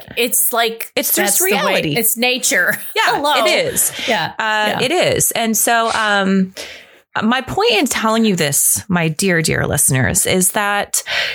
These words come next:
Speaker 1: uh, heirloom seeds can be a lot trickier, uh, especially when you're first getting started.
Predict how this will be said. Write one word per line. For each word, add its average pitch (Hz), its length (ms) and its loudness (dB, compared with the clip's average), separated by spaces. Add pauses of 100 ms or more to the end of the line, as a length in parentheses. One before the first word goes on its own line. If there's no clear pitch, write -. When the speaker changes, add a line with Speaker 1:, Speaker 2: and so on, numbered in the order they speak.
(920)
Speaker 1:
uh, 196 420 2
heirloom 320 400 2
seeds 233 380 2
can 214 160 -2
be 208 100 4
a 196 100 4
lot 180 280 -2
trickier, 226 580 0 (460)
uh, 196 280 0
especially 240 920 2
when 220 240 2
you're 196 160 2
first 180 340 0
getting 175 260 2
started. 170 720 0